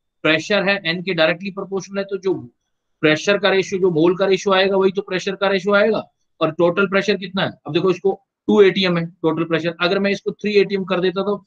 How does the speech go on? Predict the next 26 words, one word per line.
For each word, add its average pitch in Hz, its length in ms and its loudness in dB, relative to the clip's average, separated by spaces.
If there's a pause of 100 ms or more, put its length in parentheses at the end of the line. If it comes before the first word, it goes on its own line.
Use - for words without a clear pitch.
(240)
टू 220 140 6
एटीएम 208 340 2
का 220 120 2 (120)
one 185 240 4
part 202 280 4
होगा 196 220 2
एच 185 220 0
टू 202 100 -8
का 226 100 -4
और 233 160 -2
two 226 280 -2
part 175 220 4
होगा 117 180 2
इसका, 120 260 -4 (680)
सीधा 160 260 6
सा 165 140 0
भी 160 120 2
सोचें 151 300 -2
तो। 147 120 -2 (400)
तो - 40 -8
pressure 160 380 0
निकालना 175 420 2
है 196 80 4
तो 202 140 0
बहुत 170 380 -4
ही - 100 -20